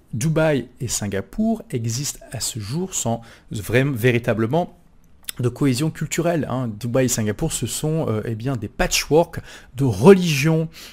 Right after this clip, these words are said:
de, d'origines géographiques et culturelles extrêmement différentes, et pourtant ça fonctionne très bien. Autre objection, les modifications du contrat.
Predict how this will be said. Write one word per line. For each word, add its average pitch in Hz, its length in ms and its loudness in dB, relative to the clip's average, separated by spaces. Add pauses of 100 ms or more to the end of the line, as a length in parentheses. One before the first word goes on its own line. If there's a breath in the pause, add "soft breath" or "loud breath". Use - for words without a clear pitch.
(160 loud breath)
de, 151 380 4
d'origines 165 480 6
géographiques 147 800 0
et 135 200 -2
culturelles 143 480 -2
extrêmement 160 680 -2
différentes, 110 440 -6
et - 40 -10
pourtant - 340 -12
ça - 140 -10
fonctionne 156 540 -6
très - 180 -8
bien. - 140 -12 (1500 soft breath)
Autre 160 200 0
objection, 262 520 0
les 131 200 0
modifications 170 840 0
du 131 140 -6
contrat. - 600 -6